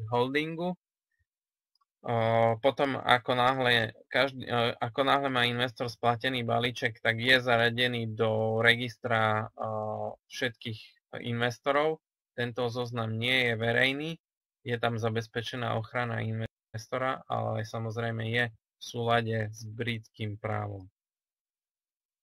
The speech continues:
No a ďalšie veci, čo chcem spomenúť, že už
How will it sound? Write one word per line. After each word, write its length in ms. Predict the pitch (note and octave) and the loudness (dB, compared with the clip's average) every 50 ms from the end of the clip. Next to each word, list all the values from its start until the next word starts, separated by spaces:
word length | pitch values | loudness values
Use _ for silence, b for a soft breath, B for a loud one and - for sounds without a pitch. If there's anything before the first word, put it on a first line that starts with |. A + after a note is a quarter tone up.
| _ _ _ _ _ _ _ _ _ _ _ - | _ _ _ _ _ _ _ _ _ _ _ -8
No 320 | C3+ C3 C3 C3+ C3 G2+ D#2 | -4 -2 0 0 2 2 2
a 80 | B2+ | 2
ďalšie 480 | B2+ B2+ C#3 D3+ E3+ - - D#3 C3+ B2 | 4 6 6 6 6 4 0 -2 0 2
veci, 480 | C3 C#3+ D3 - - - C#3 C3 A#2+ - | 2 2 2 2 -2 -4 -4 -4 -4 -6
čo 320 | - C3 B2 A#2+ A#2+ A2+ | -4 0 0 0 0 -2
chcem 240 | - - C3+ B2+ B2 | -4 -4 -4 -4 -6
spomenúť, 600 | - - - A#2+ A#2+ B2 B2+ B2 B2 A#2+ A#2+ A#2 A2 | -6 -6 -4 -2 0 0 0 0 0 -2 -2 -4 -4
že 340 | - - - - A#2+ A#2 A#2 A#2 A2+ A2+ A2+ A2+ | -4 -6 -2 0 2 4 4 4 4 4 2 0
už 200 | G2+ - A#2+ A2+ | -2 -4 -6 -8